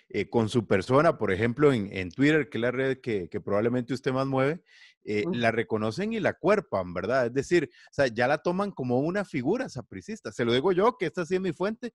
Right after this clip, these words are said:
Speaker 1: y a usted la toman como una figura del Deportivo Saprissa. A mí me llama la atención eso.
Speaker 2: La verdad que muy honrada porque la, la afición sapricista es, yo diría que la más grande del país y, y se establecen lazos de mucha hermandad.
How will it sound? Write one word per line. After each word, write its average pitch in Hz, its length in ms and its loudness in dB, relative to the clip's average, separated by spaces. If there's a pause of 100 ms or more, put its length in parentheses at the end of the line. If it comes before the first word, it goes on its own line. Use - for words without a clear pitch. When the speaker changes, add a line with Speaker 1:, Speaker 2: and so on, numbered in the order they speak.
(200)
Speaker 1:
y 117 80 -2
a 117 60 6
usted 127 220 0
la 165 100 0
toman 185 260 -4
como 131 220 -8
una 190 240 -8
figura 151 560 -2
del 104 100 -4
Deportivo 104 500 -8
Saprissa. 123 460 -12
A 98 40 -12
mí 113 100 -8
me 160 140 -2
llama 175 180 -2
la 165 60 -4
atención 151 440 -12
eso. - 220 -20
Speaker 2:
La 175 120 -2
verdad 165 220 -4
que 214 80 -2
muy 202 180 2
honrada 202 480 2
porque 131 500 -10 (560)
la, 151 280 -2
la 156 200 -2
afición 156 420 -8
sapricista 185 560 -8
es, - 460 -14
yo 165 160 -8
diría 196 220 -4
que 208 80 -6
la 165 80 -2
más 160 220 -2
grande 190 420 -4
del 175 200 -6
país 151 500 -8
y, 127 240 -10 (440)
y 156 180 -8
se 175 140 -8
establecen 156 540 -4
lazos 175 720 -6
de 147 160 -6
mucha 156 280 -4
hermandad. 226 480 -4